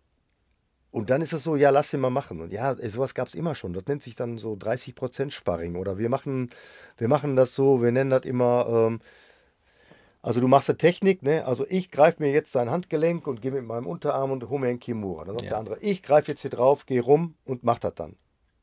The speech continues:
Speaker 1: Miteinander machen die das die ganze Zeit. Das ist so ein Warm-up bei uns oder zum Cool-down machen wir das manchmal, aber oft zum Warm-up. Ähm, und, äh, dann lässt du die kämpfen. Also wir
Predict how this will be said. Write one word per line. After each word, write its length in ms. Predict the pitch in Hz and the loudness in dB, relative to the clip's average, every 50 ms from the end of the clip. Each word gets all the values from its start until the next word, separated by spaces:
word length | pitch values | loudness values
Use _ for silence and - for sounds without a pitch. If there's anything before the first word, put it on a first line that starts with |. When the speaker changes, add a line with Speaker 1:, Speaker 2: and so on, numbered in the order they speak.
| _ _ _ _ _ _ _ _ _ _ _ _ - | _ _ _ _ _ _ _ _ _ _ _ _ -4
Speaker 1:
Miteinander 560 | 131 147 147 135 110 95 90 92 87 80 85 | -2 0 2 2 2 2 0 -4 -6 -6 -6
machen 240 | 98 101 - 127 117 | -8 -8 -6 -6 -6
die 40 | |
das 80 | 117 120 | -6 -4
die 60 | - | -4
ganze 200 | 117 120 120 - | -4 -4 -4 -2
Zeit. 200 | - 120 110 92 | -2 -2 -2 -2
Das 80 | - 98 | -4 -6
ist 280 | 113 156 170 160 - | -2 -2 -2 -4 -4
so 60 | - 160 | -6 -6
ein 140 | 123 92 | -6 -4
Warm-up 420 | 85 90 104 117 120 104 87 - - | -2 0 0 0 0 0 -2 -4 -4
bei 80 | - | -6
uns 360 | 87 85 92 90 95 98 - 110 | -6 -6 -6 -10 -10 -10 -8 -8
oder 120 | 98 95 | -8 -8
zum 160 | 95 - 95 - - | -8 -12 -14 -14 -12
Cool-down 540 | 107 107 98 98 98 98 104 113 117 113 107 | -10 -8 -6 -4 -2 0 0 0 0 0 -2
machen 180 | 107 104 110 | -6 -8 -8
wir 60 | 101 | -10
das 100 | 98 95 | -10 -8
manchmal, 420 | 98 101 101 101 101 - 101 95 92 | -8 -8 -10 -10 -12 -12 -12 -10 -10
aber 520 | 92 92 95 95 104 104 - - 110 - | -8 -8 -8 -8 -10 -10 -10 -10 -8 -8
oft 180 | - - - - | -10 -12 -14 -14
zum 200 | - 107 92 85 | -14 -12 -10 -8
Warm-up. 420 | 87 85 82 - - - - _ _ _ _ - - - - - - - - - - - _ _ _ | -8 -10 -10 -10 -12 -16 -18 _ _ _ _ -20 -20 -20 -20 -20 -20 -20 -20 -20 -20 -20 _ _ _
Ähm, 440 | - 117 120 117 120 120 120 127 - _ _ _ _ _ _ _ _ | 6 10 12 12 12 12 10 4 -2 _ _ _ _ _ _ _ _
und, 320 | - 120 123 123 120 - | 0 0 0 0 0 0
äh, 320 | - 123 117 117 113 110 104 - _ _ _ _ - _ _ _ _ _ _ _ _ _ _ | 2 6 6 8 8 6 4 0 _ _ _ _ -20 _ _ _ _ _ _ _ _ _ _
dann 200 | - 92 123 139 | 0 4 4 6
lässt 260 | 143 160 156 - - - | 6 4 4 2 0 -6
du 60 | 151 | -6
die 100 | 156 156 | -6 -4
kämpfen. 400 | - 180 180 175 170 - 98 104 | 0 0 0 0 0 -6 -10 -8
Also 140 | 107 110 117 | -8 -2 2
wir 280 | 135 147 147 147 143 | 6 6 6 6 6